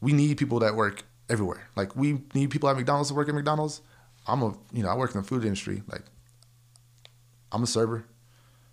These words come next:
That's a, that's an important enough job. Like, it pays my bills. People need to come in and sometimes get away from their, their everyday life, and they wanna,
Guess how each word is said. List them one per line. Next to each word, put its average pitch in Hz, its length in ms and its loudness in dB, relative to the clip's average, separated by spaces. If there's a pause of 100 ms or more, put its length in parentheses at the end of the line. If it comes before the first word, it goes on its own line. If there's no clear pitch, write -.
(440)
That's 113 200 2
a, 135 40 4
that's - 360 -2 (360)
an 107 120 0
important 113 400 4
enough 131 100 0
job. 117 300 -4 (240)
Like, 110 100 -2
it 107 80 0
pays 131 220 4
my 113 160 2
bills. 120 400 -6 (220)
People 127 200 -2
need 127 200 0
to 139 60 -4
come 127 220 -2
in 131 260 0
and 117 140 0
sometimes 123 360 0
get 117 100 0
away 117 160 4
from 120 220 0
their, 104 260 2
their 107 180 0
everyday 110 280 4
life, 123 300 0
and 104 80 0
they 107 60 0
wanna, 123 260 -2